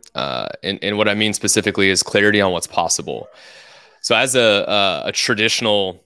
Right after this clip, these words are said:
financial advisor, right, coming out of that space, um, I would, I would n-, have zero real way of being able to differ-, differentiate myself in the marketplace, uh, from another financial advisor outside of lower fees or, you know, some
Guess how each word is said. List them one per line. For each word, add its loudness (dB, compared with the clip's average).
financial -2
advisor, -2
right, -6
coming -6
out -2
of -8
that -8
space, -4
um, -18
I -2
would, -4
I -6
would -6
n-, -8
have -4
zero 0
real -2
way -2
of -10
being -10
able -10
to -18
differ-, -16
differentiate -10
myself -12
in -18
the -20
marketplace, -4
uh, -6
from -4
another -6
financial -10
advisor -16
outside -4
of -10
lower -8
fees -10
or, -14
you -14
know, -14
some -12